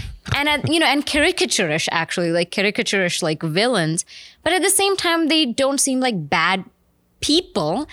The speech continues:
And I think that's kind of this dichotomy that children can sustain, but not adults. You know, for adults, it has to be like,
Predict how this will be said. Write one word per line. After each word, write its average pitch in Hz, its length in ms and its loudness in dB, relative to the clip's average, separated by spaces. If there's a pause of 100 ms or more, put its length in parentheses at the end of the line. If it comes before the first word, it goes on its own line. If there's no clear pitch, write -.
(260)
And 247 120 2
I 262 100 2
think 311 220 0
that's 247 260 2
kind 285 240 0
of 254 120 0
this 233 160 0
dichotomy 202 640 0
that 214 160 0
children 190 560 0
can 214 180 -2
sustain, 220 720 0
but 190 180 -2
not 165 460 0
adults. 127 560 -4
You 156 120 -6
know, 147 120 -4
for 160 380 -4
adults, 185 380 0
it 175 60 -2
has 175 240 0
to 185 80 -2
be 160 140 -2
like, 160 200 -2